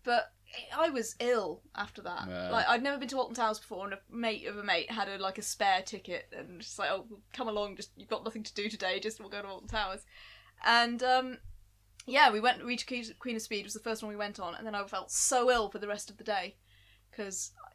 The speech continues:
Speaker 1: I just, I, I must have, I, like, I thi-, I think I got whiplash.
Speaker 2: Yeah.
Speaker 1: And I,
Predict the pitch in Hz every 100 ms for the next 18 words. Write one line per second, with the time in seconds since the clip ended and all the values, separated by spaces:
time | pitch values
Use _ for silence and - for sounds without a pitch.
0 | - 226 220 214 - - _ _ 226 214
1 | 220 233 233 220 240 220 240 254 285 247
2 | 254 330 262 320 285 - - - 190 -
3 | - - - - 107 107 104 110 240 233
4 | 214